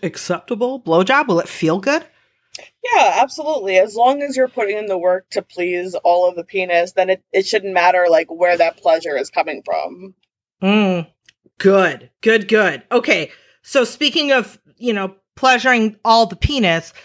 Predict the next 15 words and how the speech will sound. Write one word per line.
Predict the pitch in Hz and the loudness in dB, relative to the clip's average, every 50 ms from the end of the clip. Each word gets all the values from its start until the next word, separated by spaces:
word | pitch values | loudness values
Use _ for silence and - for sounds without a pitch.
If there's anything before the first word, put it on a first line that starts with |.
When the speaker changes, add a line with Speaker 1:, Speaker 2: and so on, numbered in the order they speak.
| _ _ _ _ _ _ _ _ _ | _ _ _ _ _ _ _ _ _
Speaker 1:
tell | - - - 302 339 | -6 -2 0 0 0
me | 370 494 494 | 2 0 -2
some | 311 - - 381 349 | -2 0 -2 -2 -2
considerations | - - - 285 247 - - 269 247 240 240 220 208 202 214 - - 226 208 202 208 - | -2 -4 -4 -4 -4 -2 -2 0 0 0 2 0 0 0 0 0 0 0 0 -2 -2 -2
that | - 196 190 - | -2 -2 -2 -2
we | 180 214 220 208 | -6 -6 -6 -4
have | 190 208 190 185 - - | -2 -2 -2 -2 -2 -4
to | 220 | -8
factor | 202 - - 208 175 180 - - 196 185 185 | -8 -2 0 0 0 0 -2 -4 -4 -2 0
in | 185 185 185 180 185 190 - - - - _ _ - | 0 0 0 0 -2 -4 -6 -10 -20 -20 _ _ -4
if | - 202 196 190 196 - | 0 0 0 0 -2 -4
we | 190 202 208 196 202 | -2 0 2 4 4
are | 190 185 180 180 | 4 4 2 0
blowing | - 185 185 190 190 202 196 190 | -4 -2 0 0 0 0 0 -2
someone | 196 - - 214 185 185 185 185 180 185 | -2 -2 0 0 0 0 0 -4 -4 -6